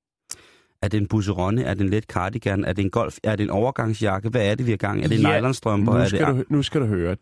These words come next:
Speaker 2: Det vil være, øh, tøj, t-shirts, sweatshirts, det vil være ure, det vil være brevpapir.
Speaker 1: Brevpap-,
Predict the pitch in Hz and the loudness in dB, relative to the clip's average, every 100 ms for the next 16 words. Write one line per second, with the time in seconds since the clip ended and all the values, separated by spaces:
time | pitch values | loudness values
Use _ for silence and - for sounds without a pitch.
0 | - 196 214 170 139 151 175 131 120 87 | 0 2 2 0 0 0 -2 0 0 0
1 | - - 151 226 _ _ _ _ _ - | -2 -2 -2 -4 _ _ _ _ _ -10
2 | - 185 190 208 185 - 151 170 - 175 | -2 0 0 0 -2 -2 -2 -2 -2 -2
3 | 151 151 135 131 156 143 156 185 151 135 | 0 -2 -2 -4 -2 0 2 0 0 -2
4 | 131 113 117 _ - 104 165 - 208 202 | 0 -2 -4 _ -8 -4 -4 -4 -6 -4
5 | 190 156 _ _ _ _ _ _ _ _ | -4 -6 _ _ _ _ _ _ _ _
6 | _ _ _ _ _ - 101 127 185 - | _ _ _ _ _ -6 -2 0 0 -2
7 | 175 | -2